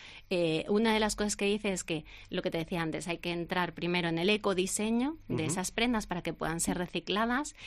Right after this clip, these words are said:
Speaker 1: o utilizar materiales que sean reciclados y reciclables, ¿vale?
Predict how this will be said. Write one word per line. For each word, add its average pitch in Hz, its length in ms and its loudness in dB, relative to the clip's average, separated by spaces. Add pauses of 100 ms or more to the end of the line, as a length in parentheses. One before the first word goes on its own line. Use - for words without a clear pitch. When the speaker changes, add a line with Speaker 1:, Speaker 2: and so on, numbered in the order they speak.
(260)
Speaker 1:
o 175 200 0
utilizar 190 540 2
materiales 185 580 2
que 185 80 -4
sean 175 220 -2
reciclados 170 720 0
y 208 100 2
reciclables, 165 1000 2
¿vale? 175 320 -2